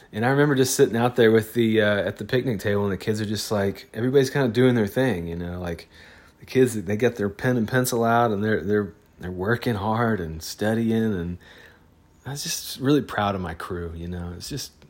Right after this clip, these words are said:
my family is the exact freaking family that I wanted, man. <laughs> I got 'em, dude. I love it. I love it. I love it. So we would do homeschool in Driggs, and then, um, you know, one day we came back from our homeschool day of,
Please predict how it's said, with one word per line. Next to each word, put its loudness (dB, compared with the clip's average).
my -4
family 4
is 0
the -2
exact -6
freaking -6
family -10
that -12
I -12
wanted, -14
man. -12
<laughs> -20
I -2
got -6
'em, -10
dude. -10
I -8
love -6
it. -12
I -8
love -2
it. -2
I -4
love -4
it. -8
So 0
we 10
would 2
do 6
homeschool 4
in 2
Driggs, -2
and -2
then, 0
um, -4
you -4
know, 0
one 6
day 10
we 4
came 2
back 2
from -4
our -2
homeschool -2
day -4
of, -10